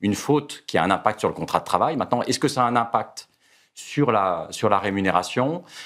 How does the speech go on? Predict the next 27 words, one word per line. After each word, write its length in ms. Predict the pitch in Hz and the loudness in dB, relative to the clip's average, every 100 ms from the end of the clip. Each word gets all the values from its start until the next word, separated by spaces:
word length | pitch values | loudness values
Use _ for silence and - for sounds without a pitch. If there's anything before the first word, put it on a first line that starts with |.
| - | -16
Ça 200 | - 110 | -4 -2
pourra 240 | - 117 117 | 0 2 2
avoir 240 | 117 110 | 2 2
un, 480 | 101 85 87 82 78 | 2 0 0 0 0
un, 80 | 90 | 0
un 80 | 95 | 2
impact 420 | 92 123 151 - | 2 2 0 -10
sur 220 | - 95 | -4 0
le 100 | 87 | 0
droit 400 | 85 98 117 - | 2 2 2 0
à 100 | 95 | 0
l'indemnisation 760 | 92 95 92 90 85 82 - 90 | 0 0 0 0 0 -2 -2 -6
complémentaire 680 | - 113 98 87 80 107 - | -2 -4 0 0 0 -2 -2
qui 80 | |
est 20 | 98 | -4
servi 280 | 87 90 | -4 -4
par 220 | 98 80 73 | -2 -2 -2
le, 380 | 71 71 69 71 _ _ | -6 -6 -8 -12 _ _
par 120 | - 85 | 0 0
l'employeur, 460 | 85 85 82 139 | 2 0 0 -2
puisque 220 | - - | -4 -4
l'employeur, 680 | 80 87 - 71 87 117 131 - _ _ - | 0 0 0 0 2 2 0 -6 _ _ -20
s'il 240 | - 131 | -2 0
reçoit 360 | 98 104 - 101 | 2 0 0 0
l'information 480 | 95 82 80 - 85 | 0 -2 -2 -2 -4
trop 200 | - 98 | 0 0
tardivement, 640 | 92 80 - 87 113 139 | 0 -2 -4 -2 -2 -4